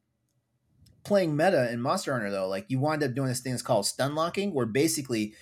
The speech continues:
basically, like, you're just smashing the monster to pieces and stuff like that, and the monster can't move and stuff like that, you know, and that's because, like, you are doing, you are doing the, the absolute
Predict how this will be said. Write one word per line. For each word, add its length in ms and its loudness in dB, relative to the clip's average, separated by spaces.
basically, 440 6
like, 160 6
you're 120 4
just 300 2
smashing 800 2
the 60 0
monster 400 0
to 80 -10
pieces 320 -2
and 80 -4
stuff 180 0
like 140 0
that, 120 4
and 100 0
the 40 -2
monster 280 -2
can't 260 -4
move 200 0
and 100 -4
stuff 160 -4
like 120 -6
that, 200 0
you 80 -4
know, 120 -2
and 80 -4
that's 140 -2
because, 340 -2
like, 180 -4
you 400 0
are 220 6
doing, 500 0
you 180 6
are 120 6
doing 400 0
the, 300 -2
the 160 0
absolute 480 2